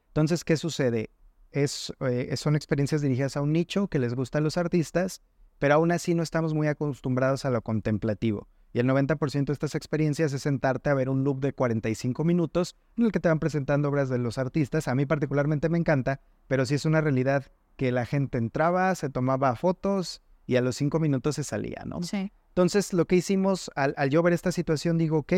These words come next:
Speaker 1: ¿por qué nadie ha tropicalizado las experiencias?". Y no solo en cuestión de tema, sino en cómo presentarlas. Es entonces que Shempa, eh, se, se dedica a tropicalizar las experiencias inmersivas. El concepto está inspirado en la cosmovisión mexica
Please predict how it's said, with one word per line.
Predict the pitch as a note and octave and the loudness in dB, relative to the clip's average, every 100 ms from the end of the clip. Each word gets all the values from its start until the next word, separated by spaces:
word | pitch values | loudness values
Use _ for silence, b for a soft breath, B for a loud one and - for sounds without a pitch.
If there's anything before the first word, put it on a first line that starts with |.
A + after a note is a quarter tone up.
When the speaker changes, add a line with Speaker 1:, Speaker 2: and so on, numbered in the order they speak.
| F#3+ _ _ _ - | 2 _ _ _ -6
Speaker 1:
¿por | - | -2
qué | D3 | 2
nadie | D#3+ F3 F3 | 2 2 0
ha | |
tropicalizado | E3 D#3 B2+ B2+ A2+ A2 C3+ | -2 -4 -4 -2 -2 0 0
las | C#3 C3+ | 0 -6
experiencias?". | C3 - A2 A#2 A2+ A2+ - | -8 -4 -2 -2 -4 -8 -4
Y | D3 | 0
no | D3+ E3+ | 0 0
solo | F#3+ F#3+ | 0 0
en | |
cuestión | F3+ C3+ D3 D3+ | 0 -2 0 0
de | D3+ | 0
tema, | - D3+ B2 - _ | 0 0 0 -6 _
sino | - B2 C3+ | -6 -2 0
en | C#3 | 0
cómo | D#3+ F3+ | 0 0
presentarlas. | E3 C3 A2 G#2+ A#2 A#2 A#2 - - _ - | -2 -4 -4 -4 -4 -6 -8 -12 -20 _ -6
Es | C3+ | -2
entonces | D#3+ D#3 D#3 D#3+ | 0 2 0 0
que | - D3 | -2 0
Shempa, | F3 D#3 D3 D#3 D#3+ _ _ - | 2 0 0 -2 -4 _ _ -8
eh, | A#2 A2+ A2+ A2 A2 - - _ _ | -2 0 0 -2 -4 -8 -18 _ _
se, | - - B2 A#2+ A#2 B2+ | -10 -2 0 0 -2 -4
se | - C3 | -4 0
dedica | C3 D3+ D#3+ D#3 - | 0 0 0 0 -2
a | C3+ | -2
tropicalizar | - A2+ B2 B2+ A2+ D#3 | -2 -2 0 0 0 0
las | F3+ E3 | 0 -2
experiencias | C#3+ C#3 C3+ C#3 C#3+ | -4 -2 -2 -2 -2
inmersivas. | B2+ A2 A#2 D3 - | -2 -2 0 -2 -2
El | C3+ | -4
concepto | A#2+ B2 - C#3 D#3 | -2 -2 -2 -2 -2
está | - | -2
inspirado | D3 - D3 C#3 C#3+ | -4 -2 0 2 2
en | |
la | C#3 | 0
cosmovisión | - A#2 B2 A2+ A#2+ C3+ | -2 -2 0 -2 -2 0
mexica | D3 - C3 C3 C3 | 0 0 -2 -2 -4